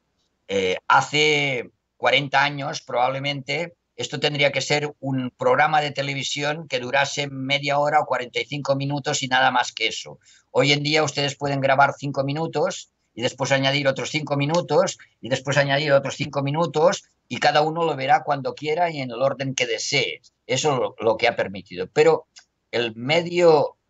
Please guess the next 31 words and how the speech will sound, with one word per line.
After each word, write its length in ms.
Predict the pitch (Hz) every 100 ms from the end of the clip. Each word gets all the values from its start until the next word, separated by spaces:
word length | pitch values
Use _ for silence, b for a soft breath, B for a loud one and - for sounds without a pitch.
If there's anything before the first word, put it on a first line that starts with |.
| _
visual 800 | 139 131 120 120 151 110 90 - _
no 200 | 104 139
ha 60 | 175
desaparecido, 840 | 151 131 113 117 123 180 107 76 _ _ _ _ -
el 180 | 127
medio 500 | 123 151 156 151 156
auditivo 800 | 143 131 131 123 - 165 139 147 -
no 300 | 139 156 156
ha 120 | 160
desaparecido. 760 | 127 117 110 117 113 175 123 80 _ _ _ _ _
Lo 160 | 110
que 100 | 113
se 180 | 113 131
ha 300 | 139 156 - _ -
es 200 | 131 135
transformado 1000 | 156 151 135 - 135 117 151 123 92 85
y 100 | 98
entonces 640 | 110 131 139 151 151 - _ _ _ _ _ _
una 200 | 135 147
buena 300 | 143 175 185
lectura 560 | 165 127 - 180 170 110
de 120 | 120
esa 180 | 123 123
transformación 920 | 123 131 131 127 135 156 170 180 170
permite 420 | 139 127 139 156
que 100 | 139
todos 260 | 131 139 139
los 160 | 131
medios 300 | 147 151 117
continúen 420 | - 110 113 139 143
existiendo, 840 | 131 143 - 156 160 147 151